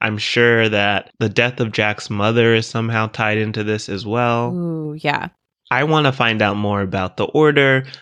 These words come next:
Speaker 1: I wanna know if Jack's gonna start using magic. Going into this, I thought Jack might be a werewolf, so it'll be interesting to see if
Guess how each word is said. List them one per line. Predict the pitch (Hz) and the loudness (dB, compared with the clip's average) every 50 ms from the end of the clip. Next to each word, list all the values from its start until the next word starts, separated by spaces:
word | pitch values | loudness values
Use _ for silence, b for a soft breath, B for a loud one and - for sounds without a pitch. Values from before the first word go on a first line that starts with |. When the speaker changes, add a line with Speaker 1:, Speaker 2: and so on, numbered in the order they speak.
| B B - | B B -4
Speaker 1:
I | 113 107 | -2 0
wanna | 110 110 110 113 110 | 0 2 2 2 0
know | 110 110 107 104 101 101 | 0 0 0 0 0 -2
if | - 101 98 95 - - - - - | -2 -2 -4 -4 -6 -10 -20 -12 -6
Jack's | - 110 104 104 - - | -2 -2 -2 -2 -4 -6
gonna | - 110 107 104 104 | -4 -2 -2 -2 -2
start | - - 113 110 104 95 | 0 0 2 2 2 2
using | 117 113 113 107 113 110 107 104 | 2 2 2 2 2 0 0 0
magic. | 104 104 107 107 107 - 110 110 110 - - - - - - - | 0 0 0 -2 -2 0 0 0 0 0 -2 -8 -20 -18 -12 -4
Going | 104 - 131 135 143 139 117 | 0 2 4 4 4 4 2
into | 120 127 139 147 | 2 2 2 2
this, | 147 156 165 165 - - | 4 4 2 2 2 0
I | 107 113 | -2 -2
thought | 110 - 117 110 - - | 0 0 0 0 0 -2
Jack | - - 98 98 104 - - - | -2 -2 0 0 -2 -4 -4 -4
might | 117 101 101 98 - | -2 0 0 0 0
be | - 120 117 | 2 2 4
a | 123 127 | 4 4
werewolf, | 123 127 135 135 139 143 151 160 175 175 - | 4 4 4 4 4 2 2 0 -2 -4 -4
so | - - 104 101 | -2 0 2 2
it'll | 101 104 104 | 4 2 2
be | 107 107 104 | 4 4 2
interesting | 107 113 107 110 - - 107 107 104 | 2 0 -2 -4 -4 -4 -2 -2 -2
to | 98 101 | -4 -6
see | - - - 104 101 104 | -6 -4 -2 0 2 2
if | 104 101 95 98 101 - - - | 2 2 2 0 -4 -6 -12 -16